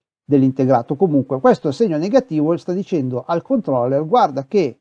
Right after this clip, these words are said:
l'uscita è bassa", quindi lui aumenta la potenza, praticamente aumenta il duty cycle degli impulsi che lui manda per trasferire energia dal primario al secondario dei trasformatori, aumenta la potenza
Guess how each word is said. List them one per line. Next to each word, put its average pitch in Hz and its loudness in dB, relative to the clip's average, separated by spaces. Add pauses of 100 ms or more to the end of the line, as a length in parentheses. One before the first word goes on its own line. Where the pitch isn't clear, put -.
l'uscita 156 -4 (200)
è 165 2
bassa", 131 -6 (440)
quindi 269 2
lui 226 4 (100)
aumenta 220 2
la 139 0
potenza, 143 0
praticamente 139 -4
aumenta 139 -2
il 123 -6
duty 165 -2
cycle 135 -2 (600)
degli 135 2
impulsi 147 0
che 143 -2
lui 143 6
manda 139 2
per 127 -6
trasferire 123 0
energia 131 -4
dal 123 -6
primario 135 -2
al 113 -14
secondario 131 -4
dei 113 -10
trasformatori, 151 -4
aumenta 196 0
la 208 0
potenza 151 -4